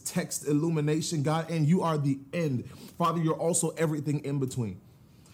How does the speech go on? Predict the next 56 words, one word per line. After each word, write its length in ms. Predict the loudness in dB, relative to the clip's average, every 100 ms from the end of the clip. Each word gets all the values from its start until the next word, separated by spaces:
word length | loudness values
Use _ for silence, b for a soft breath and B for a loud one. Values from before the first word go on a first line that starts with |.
| B
God, 200 | 2 4
I 80 | 4
just 180 | 4 2
ask 320 | 2 2 2
in 60 | 0
this 180 | 0 4
moment 380 | 4 4 0
that 200 | -2 0
you 80 | 2
would 160 | 2 4
remove 520 | 4 6 6 4 4
the 80 | 0
clutter 400 | 2 2 2 0
from 240 | -2 0
our 120 | 0 0
eyes 300 | 0 0 0
so 80 | -2
that 100 | 0
we 140 | 0
could 180 | -2 -2
see 140 | 0
the 140 | 0 -2
cle-, 280 | -4 -6 -2
the 80 | -4
text 400 | -2 -4 -4 -4
clearly. 400 | -2 -2 -2 -8 -16 B B B B B
Father, 240 | 0 2
help 420 | 2 4 2 2 -2
us, 260 | -2 0
Lord, 280 | 0 0 2
illuminate 680 | 4 6 6 6 4 0 -2
the 60 |
text 580 | -4 -2 -4 -4 -6 -8 B B
so 120 | 0
that 100 | 4
we 80 | 6
will 140 | 6 6
be 200 | 6 6
able 200 | 6 2
to 200 | 0 0
understand, 880 | 0 0 0 -2 -4 0 0 2 2
Holy 260 | 2 2 2
Spirit, 500 | 0 0 -2 -2 -8 B B
what 180 | 0 2
you 240 | 4 4
are 80 | 4
speaking 400 | 2 2 2 2
to 140 | 0 0
us 160 | -2
today. 260 | 0 2 2
Father, 300 | 2 0 2
use 360 | 2 4 4
me 140 | 4 4
as 160 | 2
a 60 | 0
tool 420 | -2 0 0 0